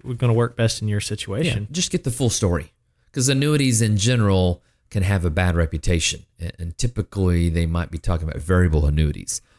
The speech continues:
Speaker 2: where you're, we have high fees, you know, three or four percent, annual fees, and then maybe they don't perform like they're supposed to when the market goes down. Um, so there are other annuities that can have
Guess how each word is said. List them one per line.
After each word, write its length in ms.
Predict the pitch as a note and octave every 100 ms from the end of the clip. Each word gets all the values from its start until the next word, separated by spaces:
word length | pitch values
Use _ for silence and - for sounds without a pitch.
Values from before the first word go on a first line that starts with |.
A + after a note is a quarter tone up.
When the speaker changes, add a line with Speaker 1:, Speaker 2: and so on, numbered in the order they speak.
| _
Speaker 2:
where 120 | E2 D#2+
you're, 280 | D#2 D#2
we 180 | - E2+
have 120 | D#2+
high 260 | - G2 F2
fees, 760 | - A#2 A#2 A2 G#2+ G2+ - - _ _ -
you 100 | D#2+
know, 100 | D#2
three 240 | - G2
or 60 | F2
four 180 | F#2
percent, 680 | - - - G2 F#2+ - - - _ -
annual 280 | F#2+ F2+ D#2+
fees, 640 | - A2 G2+ G2 F#2+ F2 -
and 260 | E2 D#2+ D#2+
then 380 | E2+ E2 E2 D#2+
maybe 180 | E2
they 100 | E2
don't 220 | E2 E2+ -
perform 500 | E2+ - F2+ F#2 F2
like 160 | D#2
they're 100 | E2
supposed 440 | - - F#2+ - -
to 240 | F#2 F2+
when 140 | E2
the 60 | D2
market 400 | D2+ F2 - D#2+
goes 300 | F2+ E2 D#2+
down. 560 | F2+ F2 F2 F2+ F2 E2+ _ _ _ -
Um, 340 | E2 D#2+ D#2+
so 380 | - F#2+ E2 E2 _ _ _ G2+
there 220 | F#2+ F2+
are 120 | -
other 220 | G#2+ G#2+
annuities 560 | F2+ F2+ E2+ D#2+ D#2+ E2+
that 140 | -
can 240 | - A2 F#2+
have 580 | G2 F2 F2 E2+ E2+